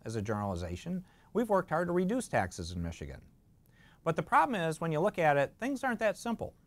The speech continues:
In many respects, this could hold us back from reducing taxes in the future. And I'm not talking theory here, I'm talking a very serious situation.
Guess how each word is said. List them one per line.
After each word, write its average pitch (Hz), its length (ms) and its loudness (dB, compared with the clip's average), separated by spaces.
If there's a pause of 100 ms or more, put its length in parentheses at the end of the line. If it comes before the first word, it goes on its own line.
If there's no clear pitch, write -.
(680)
In 143 100 0
many 233 160 0
respects, 160 420 -2
this 165 220 -8
could - 180 -14
hold 165 300 0
us 151 80 -6
back 156 240 2
from 165 120 -2
reducing 175 520 0
taxes 92 420 -4
in 90 80 -6
the 82 60 -6
future. - 380 -12 (400)
And 151 100 0
I'm 170 80 2
not 226 180 0
talking 185 320 0
theory 165 320 2
here, 110 160 2
I'm 190 140 2
talking 160 500 -2 (180)
a 123 80 -4
very 156 220 2
serious 165 400 0
situation. 80 640 -8